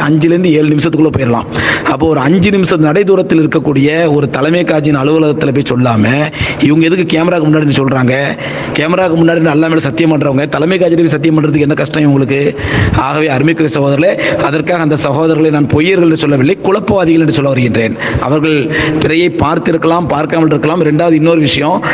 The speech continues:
வானம் தெளிவாக இருக்கும் பொழுது சில சமயங்களிலே அந்த சூரிய கதிருடைய ஒளி வந்து மேகத்துல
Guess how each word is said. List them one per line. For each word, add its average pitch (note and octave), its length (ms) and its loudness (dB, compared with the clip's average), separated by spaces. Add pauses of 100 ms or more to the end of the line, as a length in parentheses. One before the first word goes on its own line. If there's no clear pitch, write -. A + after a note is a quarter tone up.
(260)
வானம் D#3 380 0
தெளிவாக E3 420 0
இருக்கும் D3 280 -2
பொழுது C3+ 340 2
சில D3+ 200 0
சமயங்களிலே D3 840 0 (260)
அந்த C#3+ 240 0
சூரிய G3 440 2
கதிருடைய D#3 760 0
ஒளி E3+ 200 2
வந்து F3 400 2
மேகத்துல D#3 440 0